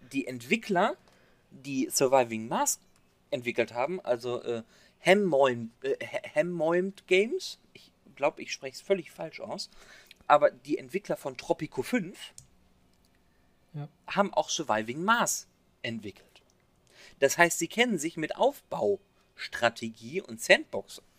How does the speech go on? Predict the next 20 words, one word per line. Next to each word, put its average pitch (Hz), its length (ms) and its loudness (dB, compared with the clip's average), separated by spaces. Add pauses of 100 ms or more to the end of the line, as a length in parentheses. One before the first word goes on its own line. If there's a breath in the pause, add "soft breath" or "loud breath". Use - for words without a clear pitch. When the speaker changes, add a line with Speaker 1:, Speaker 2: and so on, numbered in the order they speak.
(420)
Speaker 1:
ziemlich 175 280 0
gut - 160 -4
aus. 156 360 0 (680 soft breath)
Weil 120 240 2
die 120 180 -20
Tropico-Reihe 165 960 0 (300)
ja 139 200 -2
durchaus 147 460 -4
wächst - 240 -2
und 156 160 -14
gedeiht 185 460 4 (100)
und 120 180 -10
ja 123 120 -2
immer 143 280 -4
wieder 120 140 -2
neue 170 260 4
Teile 120 380 -6 (340 loud breath)
ihren 143 160 0
Anklang 123 560 0
finden. - 260 -12